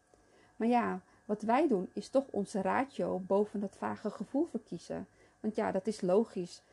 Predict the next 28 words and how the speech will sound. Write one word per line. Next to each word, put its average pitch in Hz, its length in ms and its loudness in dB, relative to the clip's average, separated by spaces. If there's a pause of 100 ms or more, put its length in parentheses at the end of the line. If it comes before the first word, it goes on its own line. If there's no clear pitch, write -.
(100)
Want - 220 -8
als - 80 -20
je 202 60 -8
met 208 160 -2
je 190 80 -4
hoofd 202 320 -2
kiest, - 400 -14 (260)
daar 262 120 0
zit - 180 -8
de 190 80 -6
logica 214 440 0
achter - 380 -10 (200)
en 247 180 0
gevoel 233 400 0
niet. 208 340 0 (240)
Dus 294 160 -2
dan 269 100 0
luisteren 240 480 2
we 196 80 -6
vaak 233 340 -6
naar 196 180 -4
ons 180 200 -6
hoofd 196 380 -2
in 196 100 -8
plaats 185 300 -10
van 190 180 -12
ons 180 220 -8
gevoel, 196 400 -4